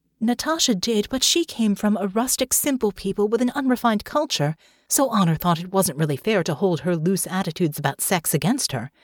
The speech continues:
She wasn't a lady or a Metamorian,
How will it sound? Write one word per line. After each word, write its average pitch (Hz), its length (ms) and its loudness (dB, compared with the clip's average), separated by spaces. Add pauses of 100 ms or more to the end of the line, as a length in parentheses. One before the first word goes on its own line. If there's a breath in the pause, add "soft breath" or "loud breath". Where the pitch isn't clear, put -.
(600 soft breath)
She - 140 0
wasn't 269 340 2
a 220 80 4
lady 165 500 0 (220)
or 240 180 2
a 220 60 2
Metamorian, 185 760 2